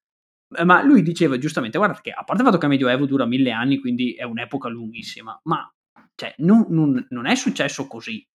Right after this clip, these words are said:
Cioè, una volta erano i, erano i popolani che magari, co-, come esattamente a Malanotte, per questo mi è venuto in mente,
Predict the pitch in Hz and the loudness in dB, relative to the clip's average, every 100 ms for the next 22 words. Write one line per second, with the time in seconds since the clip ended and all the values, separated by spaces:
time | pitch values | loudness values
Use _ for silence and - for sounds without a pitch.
0 | _ _ _ _ - - 196 269 196 120 | _ _ _ _ -10 0 4 4 4 0
1 | 110 - 120 147 - _ _ - 151 156 | -4 -6 -6 -6 -8 _ _ 0 2 2
2 | 139 147 208 170 131 139 139 117 151 277 | 2 4 4 4 2 -2 -2 0 2 2
3 | 277 175 127 131 139 - 175 269 370 170 | 4 2 2 0 0 -2 0 4 4 4
4 | 185 135 160 214 135 127 127 180 202 147 | 4 4 4 4 2 2 2 2 0 -2
5 | 165 220 160 139 135 127 117 113 117 | -2 0 2 2 0 0 -2 -4 -8